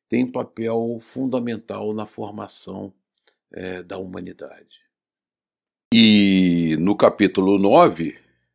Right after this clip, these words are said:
atividades complexas no mais além, que nós estu-, iremos estudar bem mais tarde,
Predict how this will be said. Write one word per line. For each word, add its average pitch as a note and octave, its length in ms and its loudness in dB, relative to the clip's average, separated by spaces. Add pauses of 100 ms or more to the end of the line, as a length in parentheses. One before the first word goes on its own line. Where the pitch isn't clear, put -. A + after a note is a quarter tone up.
(960)
atividades E2 1040 -2
complexas D2+ 920 -6
no D2 220 -10
mais D2+ 300 -6
além, F2 300 2
que - 140 -12
nós D#2 220 -4
estu-, - 440 -16
iremos C#2 560 -4
estudar C#2+ 720 -14 (240)
bem E2+ 240 -4
mais D#2 300 -10
tarde, - 520 -4